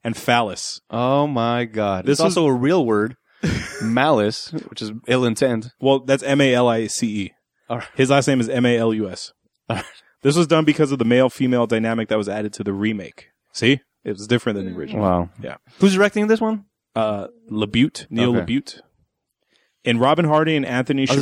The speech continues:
Speaker 2: expecting a female is what I
Speaker 1: Oh,
Speaker 2: no.
Speaker 1: no. In Robin Hardy and Anthony Shafir's original The Wicker Man, the island is called Summer Isle.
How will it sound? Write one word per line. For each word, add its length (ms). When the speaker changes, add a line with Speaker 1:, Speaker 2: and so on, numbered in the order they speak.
Speaker 2:
expecting 260
a 40
female 280
is 80
what 220
I 140
Speaker 1:
Oh, 220
Speaker 2:
no. 160
Speaker 1:
no. 160
In 220
Robin 260
Hardy 300
and 120
Anthony 380
Shafir's 440
original 360
The 100
Wicker 240
Man, 400
the 80
island 280
is 160
called 380
Summer 420
Isle. 340